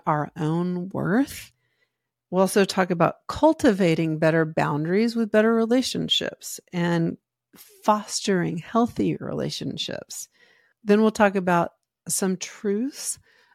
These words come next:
about these core beliefs and empowered, embodied boundaries. And I'd like to say s-, this episode is largely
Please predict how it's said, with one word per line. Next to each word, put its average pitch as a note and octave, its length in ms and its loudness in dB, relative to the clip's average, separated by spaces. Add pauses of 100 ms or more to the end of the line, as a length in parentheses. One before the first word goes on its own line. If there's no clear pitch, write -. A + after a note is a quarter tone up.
(240)
about F3+ 600 4 (160)
these F3 320 2
core F#3+ 340 0
beliefs F3 760 0 (120)
and E3 340 2 (100)
empowered, F3 960 0 (400)
embodied E3 880 2 (360)
boundaries. G3 680 -2 (1400)
And A3+ 140 6
I'd B3+ 100 6
like D4+ 240 4
to D4 140 4
say F#3+ 560 4
s-, - 180 -2 (340)
this G#3 300 2
episode G3+ 640 2 (260)
is F#3 400 4
largely F#3+ 920 2